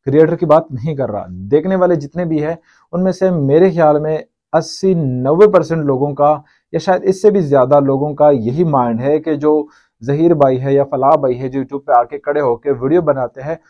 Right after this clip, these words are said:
उनकी जो कमाई होती है वो इससे होती है कि मिसाल, अ, वीडियो बनाए, उस पर हजार व्यूज आए, पन्द्रह सौ आए, पन्द्रह हज़ार आए, बीस हज़ार आए, पचास हज़ार,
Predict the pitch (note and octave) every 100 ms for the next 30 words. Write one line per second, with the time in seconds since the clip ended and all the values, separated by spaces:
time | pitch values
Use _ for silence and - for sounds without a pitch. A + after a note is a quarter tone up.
0 | _ _ F3+ F#3 G3 G3 G3 F#3 E3 D#3+
1 | F#3+ D3 - D3 D3 C#3+ D#3 E3+ E3 -
2 | F3+ C3 - D3 D3 D3 D3+ D3 D3 C#3+
3 | - _ _ _ A#2 A#2+ A2 C3+ F3 E3+
4 | D#3 D3+ C#3+ - C#3+ - D3 B2+ D3 D#3+
5 | D3+ C#3+ C#3+ C#3+ - - D3+ E3 D#3+ C#3+
6 | C3+ C#3+ _ _ _ - D#3+ F3+ D#3+ D3
7 | C#3+ C3+ C#3 A#2 B2+ E3+ F3+ D3+ C3+ C#3
8 | C#3 C3 C#3+ D#3 D3+